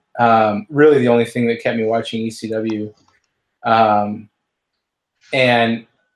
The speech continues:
you know, whenever I hear this song, you just throw the thumbs up over your shoulders, you know what I mean? But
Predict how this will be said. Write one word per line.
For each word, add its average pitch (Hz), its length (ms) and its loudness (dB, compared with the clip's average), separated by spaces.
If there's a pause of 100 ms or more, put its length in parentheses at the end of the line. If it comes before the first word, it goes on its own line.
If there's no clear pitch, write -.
you 139 120 -6
know, 135 300 0
whenever 165 320 2
I 147 80 0
hear 147 200 2
this 120 160 -4
song, 123 340 0
you 120 100 -6
just 123 220 -12
throw 131 180 0
the 113 60 -6
thumbs 120 420 -4
up 110 280 -4 (160)
over 120 220 -6
your 113 100 -8
shoulders, 117 560 -4
you 117 60 -10
know 117 80 -6
what 117 100 -4
I 113 60 -4
mean? 117 240 -4
But 113 280 -6